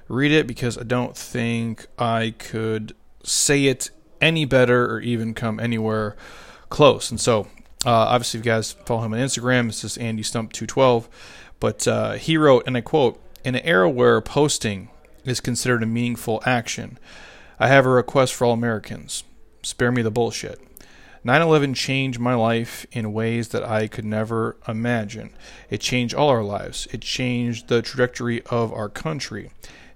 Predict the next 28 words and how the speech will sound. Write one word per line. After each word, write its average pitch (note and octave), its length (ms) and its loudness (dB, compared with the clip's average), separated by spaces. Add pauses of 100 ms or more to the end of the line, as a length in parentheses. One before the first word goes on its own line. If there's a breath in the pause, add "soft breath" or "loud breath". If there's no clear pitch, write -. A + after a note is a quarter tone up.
Taking F3 300 -2
five D#3+ 280 6
minutes C3 380 -2
to - 220 -8
craft A#2+ 600 0
a A2 300 -2 (140)
hashtag A#2+ 580 -2
never A#2 220 -4
forgotten A#2 420 -2
post C3 460 -2
because A2+ 280 -6
it's A2 200 -8
the A2 80 -8
thing B2 340 -2
to A#2 160 -8
do B2+ 180 -2
today, G#2+ 460 -2 (460 loud breath)
and A#2+ 120 0
then C3 120 2
returning C3+ 400 -2
to - 160 -4
your A2 120 0
life A#2+ 380 0
of A2+ 220 -6
divided, A2+ 640 0 (840)
partisan, B2+ 640 4
party B2+ 300 2
line, A#2 420 0